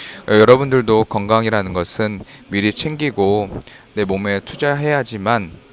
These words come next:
진정한 건강을 찾을 수 있고요. 막연하게 내 건강을 지키기 위해서 아무것도 하지, 하지 않고 그냥 운동하면 되게-, 운동만 잘하면 되겠지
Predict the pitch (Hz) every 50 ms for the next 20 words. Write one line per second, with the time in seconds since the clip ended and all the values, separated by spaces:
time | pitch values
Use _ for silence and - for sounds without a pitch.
0 | - - - - - 110 101 113 107 107 104 101 107 - 104 95 92 101 98 98
1 | 95 - - - 131 135 131 - - 107 - - - 95 98 110 117 117 117 -
2 | - - - - - - - - - - - - - - 90 110 123 139 139 139
3 | 131 127 120 123 120 120 120 117 117 - - - 101 98 101 - - - 104 104
4 | 104 110 110 110 107 104 107 - - - - - - 113 117 117 107 95 95 92
5 | 92 - - 92 82 90 104 113 120 127 123 - 113 113 113 92 107 113 139 135
6 | 131 139 117 95 92 - - - 120 120 120 123 - - - - - _ _ -
7 | 117 120 117 107 98 104 110 135 135 131 131 131 131 123 - - 95 90 110 104
8 | - - 107 107 110 123 131 135 139 135 131 120 - 107 101 127 135 135 135 123
9 | - 104 98 101 107 104 - - 113 110 113